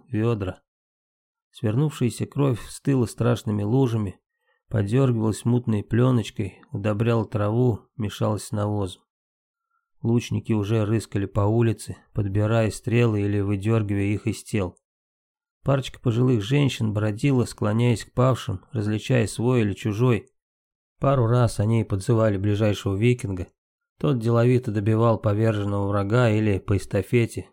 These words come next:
кликал дрэнгов, чтобы помогли утащить раненого из своих. Из-за дома вывернул Хьельд Конунг,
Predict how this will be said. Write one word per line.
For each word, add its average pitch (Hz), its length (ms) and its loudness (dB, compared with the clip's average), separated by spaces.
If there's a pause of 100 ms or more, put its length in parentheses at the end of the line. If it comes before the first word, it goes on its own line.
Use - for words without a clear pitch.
кликал 127 360 0
дрэнгов, 120 520 0
чтобы 98 320 -4
помогли 104 420 0
утащить 101 480 -2
раненого 101 420 0
из 92 140 -6
своих. 101 380 -4 (1400)
Из-за 101 280 -2
дома 120 340 2
вывернул 110 460 0
Хьельд 117 400 0
Конунг, 123 520 0